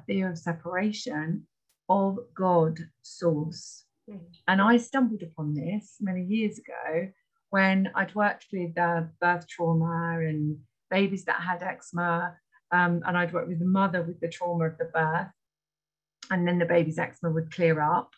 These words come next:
Speaker 1: and it was like, "Wow, that's really interesting." And then I worked with adults who had the mother conflict, so we healed that, and then it was like, "Actually,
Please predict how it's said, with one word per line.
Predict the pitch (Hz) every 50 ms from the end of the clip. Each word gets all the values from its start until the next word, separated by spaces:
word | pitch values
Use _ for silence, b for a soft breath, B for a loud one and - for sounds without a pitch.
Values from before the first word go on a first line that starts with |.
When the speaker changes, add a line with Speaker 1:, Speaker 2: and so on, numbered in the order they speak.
| _ _
Speaker 1:
and | 170 170
it | 165
was | 165 165
like, | 165 160 165 165 170
"Wow, | 170 185 180 175 156 156
that's | 160 151 - - - -
really | 143 143 143 156 156 156 156 - -
interesting." | 170 165 160 160 160 - 160 - - - - - 175 175 196 196 B B B B B B -
And | 196 208 214
then | 220 240 262
I | 277 262
worked | 233 220 208 196 196
with | 196 - _ -
adults | 196 202 190 - 160 160 165 175 185 - - - - -
who | 185 180 175
had | 160 160 170 160 -
the | 170
mother | 175 175 175 170 175 170 -
conflict, | - 185 190 190 - - 151 156 165 - - -
so | - 170
we | 175 175
healed | 170 190 220 247 269 269 - -
that, | 214 196 170 151 - - -
and | 180 180
then | 190 196 202
it | 202 220
was | 220 -
like, | 208 208 - - -
"Actually, | 311 - - - - - 160 151 139 131 156 185 240 240 240